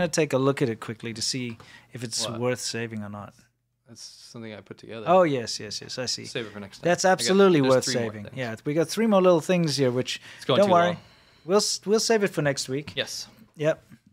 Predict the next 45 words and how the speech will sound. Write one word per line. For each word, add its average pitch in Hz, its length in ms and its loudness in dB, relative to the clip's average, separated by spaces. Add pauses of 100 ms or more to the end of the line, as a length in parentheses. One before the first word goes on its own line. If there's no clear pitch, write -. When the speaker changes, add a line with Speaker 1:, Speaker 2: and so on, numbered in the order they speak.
(160)
Speaker 2:
But 160 480 0 (360)
I 120 100 -12
think 127 120 -6
it's - 140 -12
time 101 160 -6
to 95 80 -8
relax, 95 460 -8
guys. - 420 -12
Speaker 1:
You 160 80 -4
think 214 160 6
so? 220 200 6
You 208 100 0
think 202 160 0
Speaker 2:
Yes. 190 80 0
Speaker 1:
it's - 40 -4
time 196 160 4
for 196 120 2
our 175 60 4
Q 185 180 2
and 180 80 2
A? 180 220 0
Speaker 2:
I 117 40 -12
do. 110 240 -8
Speaker 1:
Okay, 123 340 -2
awesome. 123 400 -6 (320)
It's 208 320 2
Yum 247 280 2
Cha 226 200 6
time, 180 240 4
guys. 139 320 4
This 165 180 0
is 165 80 0
our 165 120 6
Q 175 180 2
and 165 80 0
A 160 120 2
where 147 260 4
we 143 180 -2
answer 143 280 -2
your 123 40 -2
questions, 151 480 -6
you 139 80 -8
question 139 380 -8
our 131 260 -6
answers. 196 540 -6